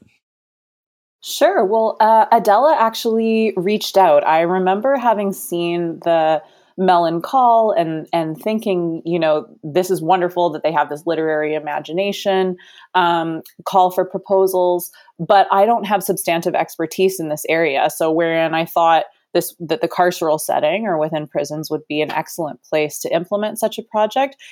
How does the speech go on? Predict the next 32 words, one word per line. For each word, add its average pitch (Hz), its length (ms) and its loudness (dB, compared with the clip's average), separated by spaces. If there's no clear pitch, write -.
it 196 140 2
was 196 140 2
really 208 260 2
fortuitous 185 640 0
that 170 120 -2
Adela 185 380 2
reached 165 320 -2
out 147 320 2
with 151 320 2
her 190 160 0
subject 165 480 -2
matter 147 260 0
expertise, 143 880 -4
um, 156 380 0
and 160 100 0
experience 160 760 -4
where 147 440 0
she - 460 -2
was 175 180 0
familiar 156 680 -2
with 139 260 -2
programs 160 480 -2
that 156 100 0
had 151 160 -4
been 151 160 -6
implemented 160 600 -4
in 147 120 -4
different 143 320 -10
countries 151 400 -8
in 147 100 -10
Latin 147 280 -8
America 151 600 -6